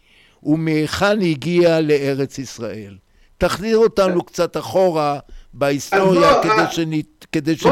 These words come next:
Speaker 2: אני
Speaker 1: שנתחבר
Speaker 2: אספר את
Speaker 1: לזה.
Speaker 2: הסיפור של המופתי, וגם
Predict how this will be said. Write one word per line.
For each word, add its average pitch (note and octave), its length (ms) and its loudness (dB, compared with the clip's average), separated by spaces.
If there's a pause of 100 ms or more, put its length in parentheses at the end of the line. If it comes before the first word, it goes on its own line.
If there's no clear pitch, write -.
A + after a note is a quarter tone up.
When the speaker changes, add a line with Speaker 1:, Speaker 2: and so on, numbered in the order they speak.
(120)
Speaker 2:
אני D4+ 100 4
Speaker 1:
שנתחבר C#4 200 4
Speaker 2:
אספר C#4 200 6
את C#4 60 0
Speaker 1:
לזה. C4+ 80 0
Speaker 2:
הסיפור C4+ 420 -4
של A#3 220 0
המופתי, C4+ 600 2
וגם C4 420 0